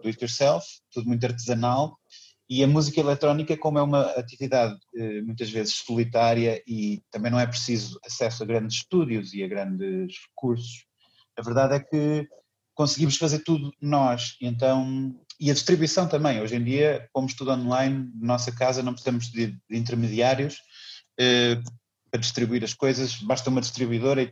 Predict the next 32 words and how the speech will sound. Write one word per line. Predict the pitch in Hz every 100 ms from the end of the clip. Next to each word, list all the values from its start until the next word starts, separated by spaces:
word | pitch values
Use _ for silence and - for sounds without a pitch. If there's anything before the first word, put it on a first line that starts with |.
| -
e, | 117
e |
chegamos | 113 - 127 120
a | 117
todas | 123 117
as | 120
plataformas. | 117 107 - _ 98 92 95
Ou | 120
seja, | 120 113 - - _ _ _ 120
ehm... | 123 123 120 120 117 120 - _ _ _ _ _ _ _ _ _ _ _ _ -
acho | 139 -
que | 160 156 156 147 - - _ _ -
essa | 151 170
atitude | 156 147 - 147 123 123 _
de | 127 131 127 123 120 - - _ _
do | -
it | 139 139
yourself | 131 143 139 139 - - -
está | - 131
muito | 139 139
presente | 135 117 131 127
na | 123 127
música | 131 123 117
eletrónica | 117 117 120 117 120 120
e | 117 120 127 127
a | 120
herança | 113 120 120 123
vem | 117 120 123
do | 120 104
punk, | 117 113 123
de |
certeza. | - - - 92